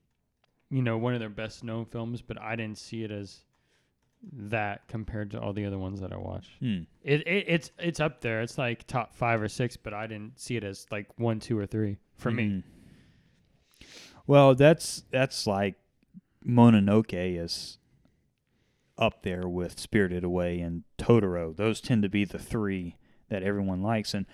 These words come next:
Speaker 2: I like Totoro. It's not my favorite. And
Speaker 1: I
Speaker 2: Mon-
Speaker 1: can't watch Totoro.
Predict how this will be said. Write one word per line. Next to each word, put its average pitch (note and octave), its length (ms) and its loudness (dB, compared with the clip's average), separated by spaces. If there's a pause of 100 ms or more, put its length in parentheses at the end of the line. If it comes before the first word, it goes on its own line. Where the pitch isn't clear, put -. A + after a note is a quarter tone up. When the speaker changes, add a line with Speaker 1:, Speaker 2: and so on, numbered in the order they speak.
(160)
Speaker 2:
I D#3 120 6
like D3 300 8
Totoro. D3 560 8
It's B2 140 2
not C#3 120 6
my G#2 120 -2
favorite. A#2 580 2 (840)
And A#2+ 180 4
Speaker 1:
I A2 40 6
Speaker 2:
Mon- C3 180 10
Speaker 1:
can't A#2+ 240 0
watch A2 280 -4
Totoro. G2+ 440 -4